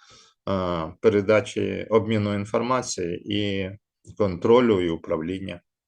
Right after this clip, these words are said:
на своєму рівні. Там і задача легше в тому плані, що не потрібно там сенсори, якісь там схеми малювати.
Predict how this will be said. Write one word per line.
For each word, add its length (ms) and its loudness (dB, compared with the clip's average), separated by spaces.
на 140 -6
своєму 400 4
рівні. 360 -8
Там 360 0
і 80 -4
задача 680 4
легше 580 4
в 100 -6
тому 280 0
плані, 400 2
що 640 4
не 260 -6
потрібно 680 -2
там 400 -8
сенсори, 920 0
якісь 460 -6
там 300 -6
схеми 720 -4
малювати. 680 -2